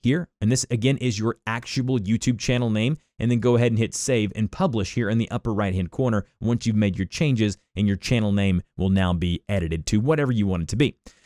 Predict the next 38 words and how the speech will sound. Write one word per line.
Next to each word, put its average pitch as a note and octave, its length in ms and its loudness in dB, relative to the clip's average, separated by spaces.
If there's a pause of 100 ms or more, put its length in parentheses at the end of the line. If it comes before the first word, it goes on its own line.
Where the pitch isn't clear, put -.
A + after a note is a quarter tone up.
(140)
Uh, A2+ 180 2
next, F#3+ 340 4
we're E3+ 80 2
going D#3 300 2
over C#3 240 2
to B2 300 4
branding. A2+ 720 2
Now, B2+ 260 0
under A#3 280 2
branding, D3 480 0
this G3+ 240 0
one's D4 180 -2 (160)
fairly E3 300 0
self-explanatory. A2+ 1080 -4 (240)
Your D3 120 4
profile E3 640 0
picture B2 480 0 (100)
is B2+ 120 0
going F3 220 2
to E3 40 6
be D3+ 220 0
like C3 220 -2
this B2+ 200 0
guy A#2 220 0
here. G2+ 260 -2 (140)
So D3 180 2
when C#3 220 2
you B2 100 4
comment F#3 400 0
on C3+ 160 -2
stuff, B2+ 300 -2
that's C#3 240 -2
going C#3+ 220 0
to C3+ 60 2
be B2 160 4
this G#2+ 400 -2 (120)
image C#3+ 480 2
here, G2 340 2